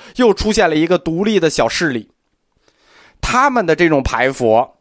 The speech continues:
体现出一种非常明显的民族主义和排外主义。任何一种主张或者一种学说，它一旦披上了爱国主义的外衣，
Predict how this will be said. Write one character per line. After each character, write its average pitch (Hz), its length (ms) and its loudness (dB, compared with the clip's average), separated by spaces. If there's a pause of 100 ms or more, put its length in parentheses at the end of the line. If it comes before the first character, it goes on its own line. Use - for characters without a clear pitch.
(580)
体 156 180 -4
现 202 180 0
出 208 160 -2
一 226 120 0
种 127 180 0
非 269 340 2
常 156 320 -2
明 156 320 2
显 107 320 0
的 110 120 2
民 190 280 2
族 165 160 4
主 117 200 -6
义 113 160 -6
和 123 160 -2
排 110 280 -4
外 127 160 0
主 101 160 -12
义。 85 200 -16 (1800)
任 254 260 4
何 165 160 2
一 160 80 -2
种 135 180 0
主 104 200 -4
张 101 260 -2 (580)
或 254 160 0
者 175 120 0
一 151 80 -2
种 127 160 -2
学 98 260 -2
说， 113 380 -4 (560)
它 247 140 -2
一 196 280 -4
旦 214 300 -2
披 240 400 2
上 160 200 0
了 131 100 4
爱 240 280 -2
国 135 240 0
主 120 160 -4
义 110 100 -4
的 110 100 0
外 123 140 0
衣， 107 400 -6